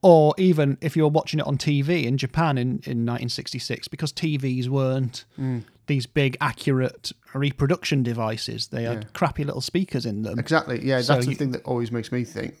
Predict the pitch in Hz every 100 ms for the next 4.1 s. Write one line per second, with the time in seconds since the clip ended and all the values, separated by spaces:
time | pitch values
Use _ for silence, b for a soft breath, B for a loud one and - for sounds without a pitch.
0 | - 123 113 104 120 123 - - b b
1 | b b b _ _ _ - - - -
2 | - - 147 - 123 - _ _ _ 143
3 | 135 131 135 - 120 - 123 113 104 104